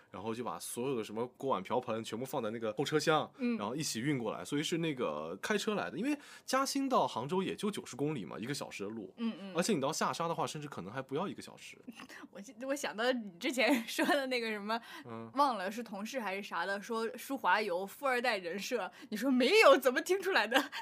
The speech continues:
Speaker 2: 这期你这样讲过之后，这个人设洗不掉了。
Speaker 1: <laughs> 是。
Speaker 2: 哎呀，为了送我来上大学，家里特地买了辆车。
Speaker 1: 买了辆便宜的S U V，哎呀，
Speaker 2: 哎呀。
Speaker 1: 真的是，哎呀，我其实没有太多的感觉，因为都是在浙江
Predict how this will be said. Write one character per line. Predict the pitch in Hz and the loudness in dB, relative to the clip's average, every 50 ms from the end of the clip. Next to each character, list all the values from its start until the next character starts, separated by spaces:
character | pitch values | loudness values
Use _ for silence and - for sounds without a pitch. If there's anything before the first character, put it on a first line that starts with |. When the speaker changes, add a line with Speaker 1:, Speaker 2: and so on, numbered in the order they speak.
| - _ _ _ - | -12 _ _ _ -2
Speaker 2:
这 | - 359 302 | 0 2 2
期 | 277 - - 294 311 330 | 2 2 2 2 2 0
你 | 247 254 254 | 0 -4 -2
这 | 233 240 330 | 2 6 8
样 | 311 381 262 | 8 8 8
讲 | 277 226 208 | 6 4 6
过 | 226 277 262 | 6 4 4
之 | 240 311 | 6 4
后， | 330 - 370 | 4 4 4
这 | 311 - 370 | 4 4 2
个 | 294 330 | 4 6
人 | 277 262 285 370 | 8 8 8 8
设 | 359 359 359 - 294 330 359 | 10 8 6 6 6 -2 -2
洗 | - - - - 247 269 | -4 -4 -4 -2 -4 -4
不 | 254 277 - | -4 -4 -2
掉 | 349 381 370 | 4 6 8
了。 | 302 349 349 | 10 10 10
Speaker 1:
<laughs> | 262 | 10
是。 | 214 - - | 8 12 12
Speaker 2:
哎 | - - - - 330 330 - - - 233 - - 415 480 | 12 12 12 12 12 12 12 10 6 0 6 8 10 10
呀， | 359 349 | 10 10
为 | 349 440 539 480 453 | 10 10 10 10 10
了 | 453 440 | 8 8
送 | - 523 480 | 8 8 8
我 | 370 269 | 10 10
来 | 254 269 302 392 | 8 8 6 6
上 | - 508 494 453 | 4 4 4 8
大 | 466 453 | 6 6
学， | - - 254 254 285 359 - - | 6 6 2 4 4 2 2 0
家 | - - 466 | 4 4 4
里 | 427 349 | 4 4
特 | 254 - - 403 | 0 0 2 4
地 | 427 | 4
买 | 403 240 208 220 | 4 4 4 2
了 | 285 | 4
辆 | 381 453 415 370 | 6 4 4 4
车。 | - - - 523 | 2 6 8 10
Speaker 1:
买 | 554 180 185 | 12 12 12
了 | 226 | 12
辆 | 302 320 240 | 12 12 12
便 | - - 214 196 233 302 | 12 10 10 10 12 10
宜 | 311 320 | 10 12
的 | 247 190 | 12 12
S | 165 185 196 196 202 | 12 12 10 10 8
U | 208 220 220 | 6 6 8
V， | 202 214 220 233 233 196 | 8 8 10 10 12 10
哎 | 151 107 151 151 | 10 10 8 8
呀， | 160 160 143 123 | 10 10 10 10
Speaker 2:
哎 | 117 226 | 8 6
呀。 | 214 180 | 4 8
Speaker 1:
真 | 175 220 202 | 8 10 10
的 | 196 | 10
是， | 185 - - 151 - - - - - - | 8 8 6 0 0 -2 -10 -10 -6 2
哎 | 165 165 | 4 4
呀， | 156 143 - - - | 4 4 2 -14 -8
我 | - 147 143 131 123 | 2 4 4 6 6
其 | - - 220 | 4 4 4
实 | 233 - 302 | 4 4 4
没 | 277 240 175 214 | 4 6 6 6
有 | 311 302 214 | 6 4 2
太 | - - - 202 143 | 0 0 -2 -2 -2
多 | 123 165 165 175 | 0 0 0 0
的 | 170 156 | 0 -2
感 | - 120 87 82 175 | -4 -6 -8 -8 -14
觉， | - - - - 82 80 - - _ _ _ _ | -20 -18 -16 -14 -14 -14 -16 -18 _ _ _ _
因 | - 226 269 | -4 -2 0
为 | 294 269 | 0 -2
都 | - - 302 311 | 0 2 2 2
是 | - 247 | 2 4
在 | 190 170 | 4 4
浙 | 165 - 185 135 | 4 6 2 2
江 | - - 139 147 147 143 | 2 0 -2 -2 -2 -6